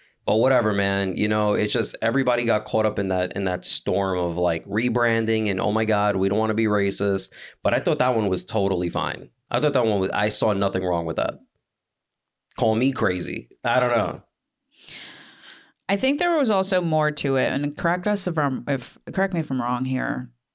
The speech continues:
Speaker 2: listeners, but I feel like there was also, like, a, she was actually modeled after a, a real person
Speaker 1: A successful black woman,
Speaker 2: who,
Speaker 1: yeah.
Speaker 2: and didn't get, they didn't,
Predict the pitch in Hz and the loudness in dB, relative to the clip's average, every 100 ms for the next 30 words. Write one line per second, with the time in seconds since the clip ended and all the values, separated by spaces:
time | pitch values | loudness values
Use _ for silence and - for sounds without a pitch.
0 | _ _ - 143 131 - 123 123 123 - | _ _ -6 -2 0 0 0 0 -2 -2
1 | 139 131 147 190 208 214 185 147 143 - | 0 2 0 0 2 2 2 2 2 2
2 | 135 147 175 156 139 139 127 123 117 - | 2 2 2 2 0 0 0 2 2 -2
3 | - _ _ _ - - 202 180 175 170 | -8 _ _ _ -4 0 2 4 4 2
4 | 196 185 160 151 151 165 160 147 - 143 | 2 0 2 2 2 2 2 0 0 2
5 | 131 123 - _ _ - 147 139 127 127 | 2 0 -4 _ _ -2 0 2 2 2
6 | 123 120 _ - _ _ _ _ _ _ | 2 -2 _ -20 _ _ _ _ _ _
7 | 170 156 160 151 143 139 - 143 185 - | -2 2 2 2 2 0 2 2 2 0
8 | 107 104 - 104 101 113 98 90 101 98 | 0 -2 2 2 2 0 0 2 0 0
9 | 95 95 120 92 78 73 - 156 151 165 | -2 0 0 0 -4 0 2 2 2 0
10 | 165 151 156 156 160 147 123 120 160 160 | -2 -2 -2 -2 0 2 0 0 0 0
11 | 160 165 | -2 -4